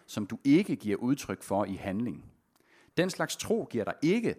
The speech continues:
adgang til det evige liv." Hvis du har venner, jeg synes, det her det er meget fedt. Hvis du har venner, der mangler både tøj og mad, og du siger til dem, "Husk nu at tage noget varmt tøj på, og sørg for at få noget at spise.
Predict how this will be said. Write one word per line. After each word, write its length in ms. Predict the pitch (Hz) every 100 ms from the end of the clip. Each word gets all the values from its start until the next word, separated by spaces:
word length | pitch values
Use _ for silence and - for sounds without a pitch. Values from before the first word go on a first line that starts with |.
| - -
adgang 360 | 120 160 117 85
til 140 | 101
det 200 | 92 110
evige 160 | 143 87
liv." 240 | 95 95 - - - _ _ _ -
Hvis 180 | - -
du 100 | 190
har 140 | 190
venner, 300 | 117 123 185
jeg 100 | 165 -
synes, 140 | -
det 100 | -
her 60 | 90
det 60 |
er 20 | 80
meget 160 | 71
fedt. 220 | - - _ _ _ - -
Hvis 100 | -
du 60 |
har 80 | 151
venner, 300 | 113 135 151 - - -
der 80 | 107
mangler 260 | 107 120
både 240 | 131 120 139
tøj 320 | - 117 131
og 140 | 110
mad, 220 | 98 95 127
og 120 | 101
du 60 |
siger 220 | 92 107 110
til 200 | - 95
dem, 120 | 90
"Husk 280 | - 214 185
nu 80 |
at 80 | 165
tage 160 | - 131
noget 160 | 110
varmt 200 | 95 170
tøj 200 | - 110
på, 220 | 127 135 127
og 80 |
sørg 220 | - 135 110
for 140 | 123
at 60 | 104
få 100 | 95
noget 120 | 92
at 60 |
spise. 460 | - - 98 135 87